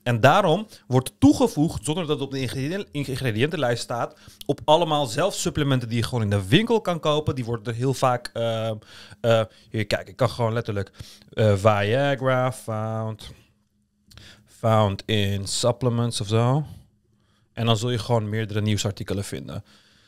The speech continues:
Hier, "T G A issues safety alerts after online herbal supplements found to contain Viagra." En dan heb je hier nog één.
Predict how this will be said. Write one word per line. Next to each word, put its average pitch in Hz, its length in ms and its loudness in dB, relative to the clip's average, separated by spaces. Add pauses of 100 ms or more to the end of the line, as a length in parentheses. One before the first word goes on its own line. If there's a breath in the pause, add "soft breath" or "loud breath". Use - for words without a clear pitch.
(460 soft breath)
Hier, 120 280 -2
"T - 60 -10
G 208 280 0
A 214 60 6
issues 214 560 2
safety 226 360 2
alerts 110 340 -2
after 160 400 0
online 185 520 4
herbal 156 280 2
supplements 120 540 -2
found 233 280 2
to 226 100 -6
contain 147 420 -2
Viagra." 170 760 2 (140)
En 139 140 2
dan 143 180 6
heb 139 140 0
je 143 60 -2
hier 220 240 0
nog 240 200 2
één. 110 220 0